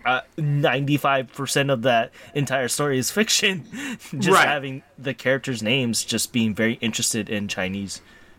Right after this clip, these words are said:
Speaker 1: Chinese history and literature and stuff like that. So a lot of people grab onto that. So I, I would like them to continue to do another historical
Speaker 2: Mm-hmm.
Speaker 1: fiction kinda game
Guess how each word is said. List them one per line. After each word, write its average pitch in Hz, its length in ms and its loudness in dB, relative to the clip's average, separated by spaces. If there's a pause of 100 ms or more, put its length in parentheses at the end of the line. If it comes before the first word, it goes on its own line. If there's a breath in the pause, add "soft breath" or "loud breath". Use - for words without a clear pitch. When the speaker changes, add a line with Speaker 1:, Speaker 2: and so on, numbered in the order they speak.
Speaker 1:
Chinese 101 480 -2
history - 500 -2
and 104 140 -2
literature 165 340 -2
and 98 140 -6
stuff 98 240 -6
like 90 120 -6
that. 90 160 -6
So 90 220 0 (460 loud breath)
a 123 60 2
lot 156 180 4
of 151 80 -16
people 123 400 -4
grab 110 420 -2
onto 123 340 0
that. 82 280 -4
So 87 320 -2 (280)
I, 143 220 0
I 143 120 0
would 151 200 -6
like 127 280 -2
them 151 260 -4 (520)
to 143 160 -2
continue 131 460 -2
to 120 160 -8
do 123 140 0
another 120 420 2 (640 loud breath)
historical 120 1080 2
Speaker 2:
Mm-hmm. 170 100 0
Speaker 1:
fiction 131 420 0
kinda 131 240 -4
game 131 340 -2